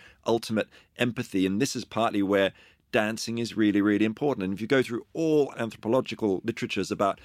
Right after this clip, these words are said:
different cultures, they've held their communities together by dancing. Every culture has invented dancing.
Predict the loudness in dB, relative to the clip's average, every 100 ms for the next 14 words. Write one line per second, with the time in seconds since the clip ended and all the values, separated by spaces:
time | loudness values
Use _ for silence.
0 | -20 -10 -8 -6 -6 -4 -4 -2 -2 0
1 | -2 0 0 2 0 -4 -2 0 0 -2
2 | -8 -4 0 2 0 -4 _ _ -2 0
3 | 0 -2 -2 -6 -10 -8 -2 0 0 0
4 | -4 -2 -4 -4 -4 -4 -2 -2 -6 -10
5 | _ 0 0 0 -4